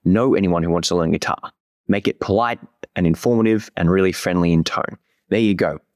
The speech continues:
Pop that into Chat G P T and you've got your message. Then just copy paste it to at least twenty, maybe thirty followers on each platform every day. That's gonna take you five to ten minutes just to go down your friends list from A to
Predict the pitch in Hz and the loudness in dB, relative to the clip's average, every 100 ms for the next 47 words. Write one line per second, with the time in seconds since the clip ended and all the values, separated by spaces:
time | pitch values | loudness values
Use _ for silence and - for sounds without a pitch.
0 | _ 143 - 113 107 101 - 117 - 110 | _ -8 -4 -2 2 0 0 -4 0 0
1 | 107 101 - 104 101 _ _ _ - 107 | 2 0 0 0 -2 _ _ _ -6 0
2 | 101 95 101 98 92 92 - - - 98 | 2 2 0 2 2 0 -2 -4 -2 -2
3 | 135 196 - - 123 113 104 110 110 - | 2 2 0 -2 -2 0 0 0 -2 -4
4 | - - - 131 - - 117 117 110 107 | -2 0 2 0 -2 -4 0 2 2 2
5 | 98 - 104 101 101 - _ _ _ _ | -2 0 2 2 0 -2 _ _ _ _
6 | _ - 120 123 123 117 - 98 - 117 | _ -6 -2 2 2 2 0 -2 0 -2
7 | 104 - 107 - - 92 85 87 71 50 | -2 -4 -6 -2 0 0 0 0 -2 -4
8 | - _ _ _ _ _ _ - 151 - | -8 _ _ _ _ _ _ -6 -4 0
9 | 147 131 135 135 - 117 113 101 - - | 0 0 -4 -2 2 4 4 2 -2 -14
10 | - - 143 147 - - - 120 104 98 | -8 -4 -2 -4 -6 -8 -2 2 4 4
11 | - - - 120 - 98 104 120 131 131 | 2 -4 -4 -4 -2 -2 0 0 0 -2
12 | - 107 104 101 98 - _ _ _ _ | 0 0 2 2 0 -4 _ _ _ _
13 | _ - 95 - 113 113 - 92 | _ -4 -4 -2 -2 0 2 2